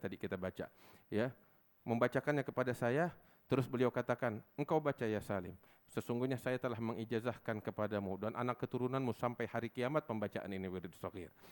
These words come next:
Wah, insya Allah ntar Habib Jindan juga bakal mengijazahkan kepada kita sekalian. Kita tadi baca sama-sama ya kan? Ya, dulu kami membaca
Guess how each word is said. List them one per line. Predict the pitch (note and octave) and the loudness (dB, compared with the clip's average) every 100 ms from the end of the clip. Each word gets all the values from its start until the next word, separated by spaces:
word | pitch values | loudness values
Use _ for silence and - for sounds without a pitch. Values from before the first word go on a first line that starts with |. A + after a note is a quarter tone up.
| - | -16
Wah, | - | -4
insya | G2+ G2 A2 | -4 0 0
Allah | A2+ | 2
ntar | A2 A2 | 0 0
Habib | G#2+ A2 | -2 -2
Jindan | A2 A2+ A#2 | -2 0 0
juga | A2 A2+ | 0 0
bakal | G#2 G#2+ | 0 0
mengijazahkan | G#2+ A#2+ A#2 A2+ A#2+ - G#2+ | -2 -2 0 0 0 -2 -4
kepada | F#2+ G2 F#2 | -4 -4 -4
kita | - G2+ | -4 -4
sekalian. | F#2+ - G#2 F#2+ F2+ - - - - | -6 -2 -2 -2 -6 -12 -20 -20 -6
Kita | - C3 C#3 | 2 4 4
tadi | D3 | 2
baca | D3 D3+ F#3 | 4 4 4
sama-sama | - C#3+ C#3+ D3 A#2+ | 4 4 6 6 6
ya | D#3 | 2
kan? | D#3+ - - - _ - | 0 -6 -20 -20 _ 0
Ya, | A#2 B2+ - - _ | 2 2 -2 -20 _
dulu | G#2+ A#2+ D3 | 4 6 6
kami | - B2 D#3 F3 F3 - - | 4 2 2 0 -4 -12 -2
membaca | A#2+ B2+ C3 - B2 | 2 4 2 2 -2